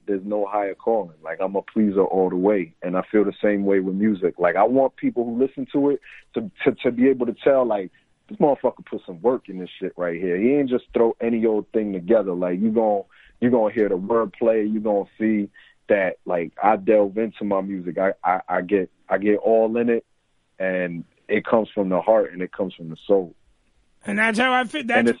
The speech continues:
Speaker 1: it's
Speaker 2: exactly what I was saying to Ricky before we went on air. I said he has his old school flow. Ricky was saying that it's a very, like, he was compar-,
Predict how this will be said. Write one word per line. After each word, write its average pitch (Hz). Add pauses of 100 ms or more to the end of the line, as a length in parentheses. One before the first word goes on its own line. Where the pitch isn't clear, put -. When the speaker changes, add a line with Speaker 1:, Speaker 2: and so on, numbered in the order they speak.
Speaker 1:
it's 202
Speaker 2:
exactly 247
what 262
I 262
was 247
saying 285
to 254
Ricky 269
before 262
we 269
went 269
on 285
air. 320
I 220
said 233
he 233
has 247
his 240
old 254
school 277
flow. 220 (420)
Ricky 220
was 240
saying 247
that 226
it's 214
a -
very, 240
like, 220 (400)
he 302
was 320
compar-, 285